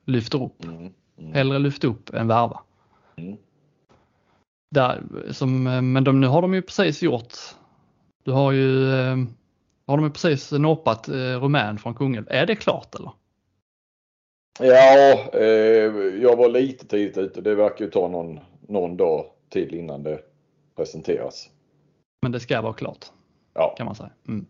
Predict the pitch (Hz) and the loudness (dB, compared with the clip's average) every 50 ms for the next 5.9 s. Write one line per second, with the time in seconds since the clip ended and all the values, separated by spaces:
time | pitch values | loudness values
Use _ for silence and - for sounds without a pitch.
0 | _ - 95 95 - - - - - - - - _ _ _ _ _ _ _ - | _ -2 0 0 0 -2 -8 -16 -20 -20 -20 -20 _ _ _ _ _ _ _ -2
1 | 104 123 131 135 131 127 113 139 147 - 135 120 - - - 117 92 92 92 - | 0 0 2 2 2 2 2 2 0 0 0 -2 0 0 0 0 0 -2 -6 -10
2 | - 113 104 90 98 - - 110 113 110 113 110 101 95 90 - - - - - | -10 -12 -12 -12 -14 -16 -14 -10 -8 -8 -6 -8 -8 -12 -12 -12 -12 -14 -10 -4
3 | - 117 101 95 95 95 - - 127 82 - - - - - - 101 92 - - | -4 -2 -2 -2 -4 -6 -4 -4 -4 -4 -6 -10 -16 -12 -6 -4 -4 -2 -2 0
4 | 92 98 104 101 90 82 80 76 80 82 80 - - - 82 82 78 82 - - | 0 0 0 0 0 -2 -2 -2 -4 -6 -8 -8 -8 -8 -8 -6 -8 -10 -12 -6
5 | - 104 76 - 55 64 - - 95 90 - - 95 87 87 82 - | -4 -4 -4 -4 -4 -8 -8 -10 -12 -14 -10 -6 -4 -4 -4 -4 -6